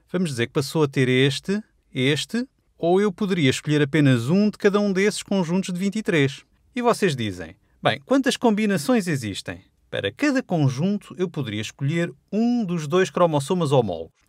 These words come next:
E vou fazer isso vinte e três vezes. Dois vezes dois vezes dois, então é dois elevado a vinte e três.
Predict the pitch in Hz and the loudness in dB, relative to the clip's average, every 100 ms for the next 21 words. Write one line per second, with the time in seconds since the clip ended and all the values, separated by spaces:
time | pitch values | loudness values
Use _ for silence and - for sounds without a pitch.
0 | _ 156 117 - 139 156 196 - - _ | _ -6 -4 -2 -2 0 -2 -4 -12 _
1 | _ - 131 185 262 226 175 170 156 104 | _ -10 -4 2 2 0 -4 -2 0 -2
2 | 101 82 - - - _ _ 127 131 185 | -6 -8 -12 -16 -18 _ _ 0 4 4
3 | 196 147 131 107 101 135 180 196 135 123 | 4 2 0 -2 0 2 2 2 -2 -4
4 | 110 131 190 208 - _ _ 147 143 190 | -2 0 2 0 -4 _ _ -6 -2 0
5 | 151 113 - _ _ 123 165 208 214 - | 2 0 -6 _ _ -2 4 4 2 -4
6 | 208 220 185 139 190 185 165 139 127 131 | -2 0 2 4 4 4 0 -2 -4 -6
7 | - - - - | -8 -8 -14 -18